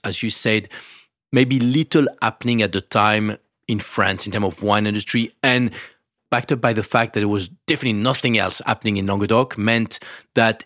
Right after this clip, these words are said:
anyone who wanted to write something exciting, like a new story, was coming to us. Usually people get that for six months, one year. We felt like that for ten to fifteen years. And, and not just journalists, but wine importers from,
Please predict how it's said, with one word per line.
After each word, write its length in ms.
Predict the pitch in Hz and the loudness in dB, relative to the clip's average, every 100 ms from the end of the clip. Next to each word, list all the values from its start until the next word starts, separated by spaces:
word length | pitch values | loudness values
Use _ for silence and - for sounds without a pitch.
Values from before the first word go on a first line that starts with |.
| - | -8
anyone 400 | 175 196 170 139 | -2 2 2 4
who 60 | 123 | 2
wanted 260 | 110 107 | 2 0
to 100 | - | -2
write 260 | 101 104 - | 0 0 -2
something 300 | 101 - 98 | -6 -6 -6
exciting, 520 | - - 135 139 143 | -4 -2 -2 0 -2
like 180 | 101 - | -2 0
a 40 | |
new 200 | 107 120 | 2 4
story, 500 | - 117 107 113 131 - - - _ _ - | 4 4 6 4 2 -4 -16 -18 _ _ 2
was 240 | 123 - | 2 4
coming 240 | 139 120 | 2 2
to 120 | 101 107 | 0 -2
us. 220 | - - _ _ _ _ - | -4 -8 _ _ _ _ -2
Usually 240 | 175 190 135 | 0 0 0
people 300 | - 120 104 | -2 -2 0
get 120 | 104 | 2
that 160 | 98 | 0
for 100 | - | -2
six 300 | - - - | -6 -4 -4
months, 260 | 98 95 - | -4 -4 -2
one 200 | 107 104 | 0 0
year. 160 | 95 82 - - | 0 -4 -12 -6
We 100 | 127 | -2
felt 200 | 110 123 | 2 2
like 140 | 110 98 | 2 2
that 160 | 101 | 0
for 160 | - 101 | 0 -4
ten 220 | - 110 | 0 -2
to 100 | 104 | -2
fifteen 340 | - 98 104 95 | -4 -4 -2 -2
years. 220 | 90 - | -4 -4
And, 180 | 110 127 139 | 0 0 2
and 100 | 175 | 4
not 120 | 185 | 4
just 260 | 123 98 - | 4 2 2
journalists, 500 | 147 165 104 - - _ - | 4 4 2 -4 -10 _ -2
but 140 | 107 | 2
wine 340 | 120 117 151 165 | 4 4 4 4
importers 600 | - 101 92 - - - | 0 -2 -2 -4 -6 -8
from, 440 | - 110 101 | 0 0 2